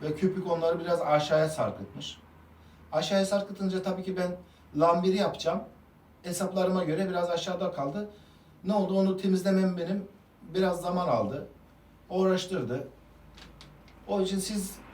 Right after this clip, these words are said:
köpük yaptırırsanız eğer, köpükten önce yapılması gereken şeyleri daha güzel, böyle esnemeyecek, sarkmayacak şekilde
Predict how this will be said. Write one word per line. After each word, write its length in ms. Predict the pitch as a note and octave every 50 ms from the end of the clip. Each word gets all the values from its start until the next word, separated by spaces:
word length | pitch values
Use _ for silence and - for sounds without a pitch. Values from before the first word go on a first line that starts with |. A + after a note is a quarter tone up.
| - -
köpük 300 | - F#3+ - - G3 -
yaptırırsanız 800 | G3 F#3+ F#3 - - - G3+ G#3 G#3 - - F3 D3+ D3 C#3+ C#3+
eğer, 280 | C#3+ D#3 F3 F#3+ F#3+ - - - - - - - - - - - - - - - - - - - - - - - - - - - - -
köpükten 500 | F#3+ G3 F#3+ G#3 G#3 - - F3+ E3+ E3+
önce 280 | F#3 G3 G3+ F#3 F3 E3+
yapılması 500 | F3 F#3 F#3 G3+ G3 E3+ D#3 - - D#3
gereken 380 | E3+ F3+ G#3 - - D#3+ D3
şeyleri 440 | D3 - F#3 F3+ E3 D3 C#3+ D3 F3+ F#3+ - - - - - - - - - - - - - - - - - - - - - - - - C#3 C#3
daha 220 | D3 F3 F#3+ G3
güzel, 420 | F#3+ D#3 D3+ C#3+ C3 C3 B2 B2+ - - - - - - _ - - - - - - - - - - - - - - - - - -
böyle 180 | C3+ C#3 C3+ C3+
esnemeyecek, 760 | C#3 D3 D3+ D3+ D3 - F#3 F3+ E3 D3+ B2+ B2 B2+ - -
sarkmayacak 540 | - - E3 E3 - - D3+ C3+ C3 C3 B2+
şekilde 560 | - - D#3 D#3 D#3+ C3+ B2 C3 D3 E3+